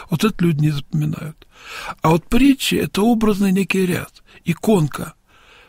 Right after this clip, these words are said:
которая даёт, э, возможность образно как бы оценить тот или иной сюжет,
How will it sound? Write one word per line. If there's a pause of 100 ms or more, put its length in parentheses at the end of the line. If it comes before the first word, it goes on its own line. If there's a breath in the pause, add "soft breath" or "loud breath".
(140 soft breath)
которая
даёт,
э, (400 loud breath)
возможность
образно
как
бы (280 loud breath)
оценить
тот
или
иной
сюжет,